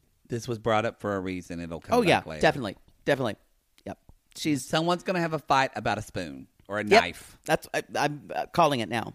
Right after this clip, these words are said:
Speaker 1: Yeah.
Speaker 2: I can't wait. Can't wait.
Speaker 1: I can't wait.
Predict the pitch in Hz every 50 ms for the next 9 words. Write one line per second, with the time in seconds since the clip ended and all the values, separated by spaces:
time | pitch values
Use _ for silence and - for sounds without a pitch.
0 | - - 110 110 73 - - - - - 185 165 - 156 151 127 - - - -
1 | _ _ - - - - - - - - - - - - - - - _ _ -
2 | - - - - - - - 165 175 - - 185 202 - -